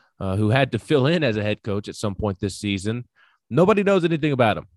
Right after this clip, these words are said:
and what he does. So I, I wrote a story on that. It's on the front of vol quest dot com. But Eric, I, I say that I am in full conference tournament mode because while I was writing that,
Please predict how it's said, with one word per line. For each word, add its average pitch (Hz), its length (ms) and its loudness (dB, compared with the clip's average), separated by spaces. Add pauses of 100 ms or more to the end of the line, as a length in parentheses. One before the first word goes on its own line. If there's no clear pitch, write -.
(120)
and 127 140 0
what 123 120 2
he 113 60 -4
does. 90 280 -10
So 98 380 -2
I, 107 140 -4
I 110 180 0
wrote 107 220 0
a 98 40 -8
story 101 300 -6
on 92 140 -8
that. 98 260 -4
It's - 400 -12
on 95 160 -8
the 90 80 -10
front 104 440 -6
of 95 200 -4
vol 101 180 2
quest 98 280 -4
dot 95 180 -6
com. 143 280 -2
But 117 100 -2
Eric, 123 220 0
I, 107 180 0 (280)
I 117 60 0
say 160 320 2
that 127 280 2 (120)
I 123 160 -2
am 113 160 -4
in 104 280 -8 (180)
full 147 480 2 (460)
conference 127 580 -4
tournament 127 580 -6
mode 117 400 0
because 113 400 -2
while 123 320 -2
I 139 80 -2
was 107 180 -6
writing 113 340 -2
that, 98 220 -6